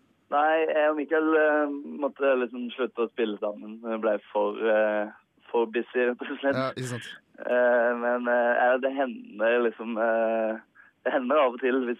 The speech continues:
Speaker 1: hvis det lar seg gjøre, og
Speaker 2: Mm.
Speaker 1: begge to er i byen og sånn, så, så er jeg jo hypp på det. Men vi spiller sammen i, eh, Billy Van sitt band, da.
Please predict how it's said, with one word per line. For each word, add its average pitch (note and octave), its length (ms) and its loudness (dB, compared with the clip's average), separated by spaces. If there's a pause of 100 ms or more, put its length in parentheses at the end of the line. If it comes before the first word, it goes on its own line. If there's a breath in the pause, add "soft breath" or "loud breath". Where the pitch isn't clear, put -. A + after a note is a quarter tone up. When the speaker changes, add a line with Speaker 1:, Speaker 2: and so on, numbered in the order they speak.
(120)
Speaker 1:
hvis B2 180 -8
det C3 100 -2
lar A2 160 2
seg A#2 160 0
gjøre, G#2 340 -2
og G#2 360 -4
Speaker 2:
Mm. A2 200 -12
Speaker 1:
begge G#2+ 280 -2
to - 140 -4
er G2+ 160 0
i G#2 40 -4
byen G2+ 320 -10
og G#2+ 80 -16
sånn, A#2 160 -20
så, A2 380 -4 (800 loud breath)
så - 80 -12
er A2 100 -2
jeg G#2+ 60 -2
jo A#2 80 0
hypp A2+ 200 -6
på A2+ 120 0
det. G#2 180 -8
Men A#2+ 220 -8
vi B2 80 -4
spiller B2+ 340 -2
sammen A#2 640 -4
i, A2+ 200 -8 (200)
eh, A2+ 260 0 (280)
Billy A2+ 360 0
Van A2+ 320 0
sitt B2+ 160 -10
band, D3 220 0
da. C#3 100 -8